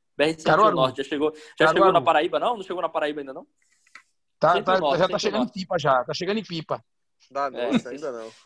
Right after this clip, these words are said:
Speaker 1: Eu, eu acho que esse podcast já, já, já, já extrapolou. Algo mais a acrescentar, meus amigos?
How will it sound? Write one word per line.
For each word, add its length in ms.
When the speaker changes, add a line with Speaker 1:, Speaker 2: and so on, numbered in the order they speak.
Speaker 1:
Eu, 180
eu 240
acho 180
que 60
esse 120
podcast 420
já, 340
já, 220
já, 240
já 160
extrapolou. 480
Algo 220
mais 180
a 60
acrescentar, 480
meus 160
amigos? 240